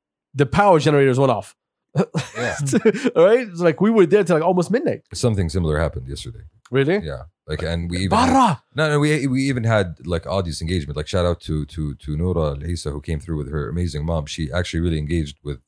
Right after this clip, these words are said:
Speaker 2: with the panelists, and she asked a really deep question. And I, I enjoyed seeing, you know, the people really being interested in the conversation. And I really hope, like, the conversation was
Speaker 1: And that was my point why I told you I think Allah saved S D F.
Speaker 2: Yeah.
Speaker 1: The, the most engaging,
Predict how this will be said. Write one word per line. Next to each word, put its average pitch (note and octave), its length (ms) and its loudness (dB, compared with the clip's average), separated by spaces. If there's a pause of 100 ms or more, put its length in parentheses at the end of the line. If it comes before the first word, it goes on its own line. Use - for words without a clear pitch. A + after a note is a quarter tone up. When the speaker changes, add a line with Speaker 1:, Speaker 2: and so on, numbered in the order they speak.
Speaker 2:
with C#2 120 -14
the - 60 -20
panelists, D#2 360 -6
and D2 80 -12
she - 140 -8
asked D#2+ 180 -4
a D2+ 60 -4
really D2+ 160 -4
deep D2 160 -10
question. D2+ 360 -6
And B1+ 140 -12 (500)
I, G2+ 220 0
I G2 220 0
enjoyed G#2 560 4
seeing, G2 500 0 (400)
you F#2 100 2
know, E2+ 160 2
the E2+ 120 -2
people F2 440 0
really E2 320 2
being D2+ 480 -2 (160)
interested D#2 380 -6
in C#2+ 60 -6
the C#2 80 -6
conversation. C2+ 580 -10
And D2+ 100 -2
I E2 60 0
really F2+ 300 2
hope, D#2+ 240 -2
like, D2 180 -8
the - 60 -20
conversation D2 560 -8
was D2+ 240 -6
Speaker 1:
And C3+ 120 -4
that D#3 120 2
was D3 120 2
my C3 140 0
point A#2+ 240 -2
why A#2 160 -2
I A2+ 40 -4
told A2 220 -8
you A2+ 100 -4
I A2 40 -6
think A#2 180 -6
Allah G#2+ 280 -4
saved G#2+ 260 -8
S G2+ 100 -6
D A2 160 -12
F. - 80 -16
Speaker 2:
Yeah. D#2+ 300 -2 (400)
Speaker 1:
The, C3 220 0
the C3 120 0
most D3 440 2
engaging, B2 800 0